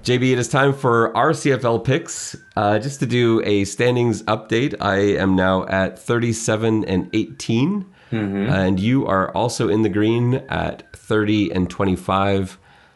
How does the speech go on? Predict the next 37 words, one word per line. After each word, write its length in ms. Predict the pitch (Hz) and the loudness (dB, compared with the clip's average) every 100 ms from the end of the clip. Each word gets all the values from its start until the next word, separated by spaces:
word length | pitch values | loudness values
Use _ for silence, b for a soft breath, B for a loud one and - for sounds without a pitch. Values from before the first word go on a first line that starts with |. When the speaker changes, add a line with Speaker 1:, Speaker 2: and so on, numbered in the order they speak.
| b | b
Speaker 2:
All 80 | 113 | 0
Speaker 1:
Um, 220 | 104 101 | 2 4
Speaker 2:
right. 320 | 101 165 120 - | 4 4 2 0
Speaker 1:
let's 160 | 143 | 0
walk 180 | 202 - | 0 0
through 160 | 170 151 | 0 2
this 180 | 147 | 2
one. 120 | 151 113 | 2 2
I'm 120 | 135 | 2
taking 220 | 214 208 | 0 0
some 200 | 208 147 | 0 2
risks 340 | 156 170 - - | 2 0 -6 -2
this 240 | 98 - | -2 0
week. 180 | 90 87 | -2 0
This 180 | 113 175 | -2 0
is 140 | 147 | 2
your 140 | 147 | 2
opportunity 500 | 131 127 - 120 117 | 2 -2 -2 0 0
to 100 | 107 | 0
get 240 | 90 104 - | 0 0 0
back 360 | 95 92 95 | 0 0 -2
into 380 | - 101 101 107 | -2 0 0 0
it. 120 | 104 - | 0 0
I 100 | 98 | 0
am 180 | 110 110 | 0 0
taking 500 | - 98 98 87 87 | -2 -2 0 -2 -4
two 540 | - 113 113 107 104 - | -2 2 2 2 -2 -6
huge 880 | - 135 131 113 90 85 - - | -6 0 2 2 0 -2 -10 -16
chances 580 | - 104 92 90 82 73 | -6 -2 -2 -2 -4 -4
this 220 | 80 78 | -4 -4
week, 360 | 80 73 71 - | -4 -4 -6 -10
just 220 | 87 82 | -8 -4
to 60 | 90 | -2
let 160 | 82 76 | -2 0
you 100 | 80 | 0
know. 280 | 76 73 - b b b b b b b - | 0 -4 -8 b b b b b b b -4
So, 460 | 123 101 90 - | 0 0 0 -8